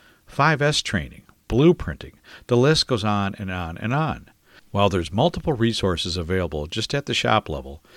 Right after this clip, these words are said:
it's also highly recommended to send your technicians off-site to outside training occasionally. So whether it's a paint class or a frame measuring class, cover the cost of training and lodging for them to be out of town for a day or so.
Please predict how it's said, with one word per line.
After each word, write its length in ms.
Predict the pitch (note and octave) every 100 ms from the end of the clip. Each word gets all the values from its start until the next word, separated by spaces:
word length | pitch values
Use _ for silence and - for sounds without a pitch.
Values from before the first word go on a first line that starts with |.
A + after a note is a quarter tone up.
| - - -
it's 160 | F#2
also 440 | - C3+ C#3+ G#2+ D2+
highly 460 | - - E3 G3+
recommended 760 | D#3+ D#3+ D#3 C3+ A#2 D#2+ C#2+ - _ _ - -
to 100 | -
send 300 | - C3 C3
your 100 | B2
technicians 720 | B2 A2 A#2+ G2+ - F#2+ - -
off-site 640 | A#2 B2 - - D#2+ D2+ - -
to 160 | A2+
outside 520 | G#2+ A#2+ - A#2 G2+
training 400 | - A2 F#2+ F2
occasionally. 720 | D#2+ - F#2 F2 C#2 C2+ - _ _ _ - - - -
So 160 | -
whether 220 | A2 G#2
it's 120 | F#2+ F2
a 40 |
paint 400 | - C3 - -
class 640 | - C3+ C3 C#3 - - - _ _ _
or 120 | - D2
a 60 |
frame 280 | - G#2+ A2+
measuring 360 | A2 G#2+ A2+ G#2+
class, 600 | G#2+ G#2 G#2 G#2 - - _ _ _ -
cover 160 | E3+ A3+
the 80 |
cost 340 | - D3 D3 C#3
of 60 |
training 400 | - B2 A2 G#2
and 100 | G#2+
lodging 340 | F2+ F2+ E2+ E2
for 140 | -
them 160 | E2+ E2
to 80 | E2+
be 140 | E2
out 160 | G2 B2
of 80 |
town 320 | - B2 B2+ A#2+
for 180 | F#2+
a 60 | D#2+
day 140 | E2+
or 100 | D2
so. 400 | D2+ E2 D#2 G#2+